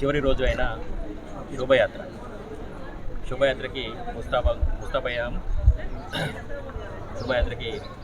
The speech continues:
వినాయకుడిని ఏ విధంగా అయితే రెడీగా ముస్తాబు చేయడం జరిగింది. దీనికోసం శోభయాత్ర ప్రతి సంవత్సరం ఘనంగా ఎలాగైతే నిర్వహిస్తామో, ఈ సంవత్సరం కూడా చాలా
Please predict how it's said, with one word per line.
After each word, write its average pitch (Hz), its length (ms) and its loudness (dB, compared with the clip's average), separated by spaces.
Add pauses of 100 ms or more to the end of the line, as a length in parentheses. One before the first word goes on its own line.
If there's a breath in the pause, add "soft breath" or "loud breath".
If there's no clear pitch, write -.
(220)
వినాయకుడిని 117 600 0
ఏ - 20 2
విధంగా 117 240 -2
అయితే 110 200 -2 (800)
రెడీగా 123 480 0
ముస్తాబు 113 360 -4
చేయడం 113 200 -2
జరిగింది. 110 320 -6 (540)
దీనికోసం 139 540 4 (1000)
శోభయాత్ర 127 480 2 (640)
ప్రతి 127 180 -4
సంవత్సరం 127 440 -2 (800)
ఘనంగా 135 260 2
ఎలాగైతే 120 600 2
నిర్వహిస్తామో, 120 600 -2 (380)
ఈ 131 60 -4
సంవత్సరం 131 340 0
కూడా 123 340 2 (1300)
చాలా 117 440 4